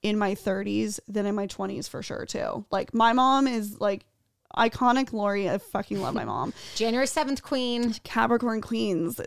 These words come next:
Speaker 1: So it's funny, though, because I think in my twenties, I did not appreciate my mom as much as I do now in my thirties.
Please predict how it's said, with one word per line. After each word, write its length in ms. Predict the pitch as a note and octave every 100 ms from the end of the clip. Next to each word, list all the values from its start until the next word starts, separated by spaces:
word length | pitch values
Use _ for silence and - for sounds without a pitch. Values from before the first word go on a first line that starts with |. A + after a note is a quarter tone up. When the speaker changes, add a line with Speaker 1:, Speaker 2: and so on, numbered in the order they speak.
| -
Speaker 1:
So 260 | A#3 G#3+ -
it's 200 | A#3 -
funny, 240 | B3+ C4+
though, 200 | A#3+ A3
because 340 | G#3+ A3 G#3 G3+
I 140 | G#3
think 520 | G3+ A3+ G#3 G3+ - - -
in 140 | A#3
my 140 | A3+
twenties, 720 | A3 - G#3+ G3 A#3+ C#4 C4+ B3
I 160 | G#3 G#3+
did 200 | G#3+ G#3
not 400 | G#3 G3+ F#3+ F#3
appreciate 600 | G3+ - G#3 G#3 G3+ F#3+
my 120 | G3
mom 320 | G3 F#3 F#3 E3+
as 140 | G3
much 180 | G3 F#3+
as 120 | G3
I 100 | F#3
do 180 | F#3 F#3
now 180 | - -
in 60 | -
my 120 | -
thirties. 600 | - - - - - -